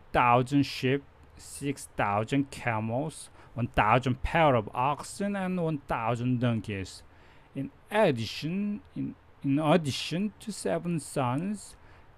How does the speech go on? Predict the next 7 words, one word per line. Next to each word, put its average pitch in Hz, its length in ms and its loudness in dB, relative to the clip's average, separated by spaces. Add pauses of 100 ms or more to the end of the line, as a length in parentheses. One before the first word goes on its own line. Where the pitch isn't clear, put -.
Job 123 240 -2
had 117 400 -4 (140)
three 143 260 0 (140)
daughters, 170 680 2 (360)
whose 127 260 -2
names 139 680 2
were 165 640 0